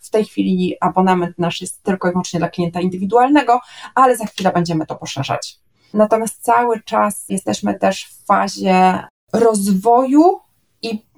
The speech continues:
przytulenia klienta w innych sferach. To znaczy właśnie mówimy o dietetyce, mówimy o sporcie.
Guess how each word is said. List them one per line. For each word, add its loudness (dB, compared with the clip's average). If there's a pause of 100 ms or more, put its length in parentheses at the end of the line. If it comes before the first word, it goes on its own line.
przytulenia 0
klienta 0 (280)
w -20
innych 2
sferach. -2 (140)
To -2
znaczy -4
właśnie -4
mówimy 0
o 2
dietetyce, -2 (120)
mówimy 2
o 0
sporcie. 0